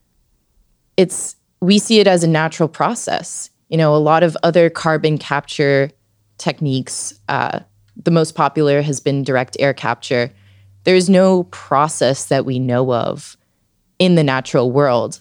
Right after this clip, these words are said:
that sucks carbon out of the air and stores it permanently underground.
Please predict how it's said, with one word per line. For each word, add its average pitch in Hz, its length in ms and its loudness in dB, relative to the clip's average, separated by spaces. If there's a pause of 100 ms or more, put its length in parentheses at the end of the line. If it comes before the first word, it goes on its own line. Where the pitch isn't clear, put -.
that - 200 -2
sucks - 420 -6
carbon 135 420 -2
out 139 260 0
of 131 160 -2
the 135 180 -2
air 127 400 -2
and 147 100 -6
stores 135 460 -2
it - 200 -2
permanently 131 680 -2
underground. - 760 -4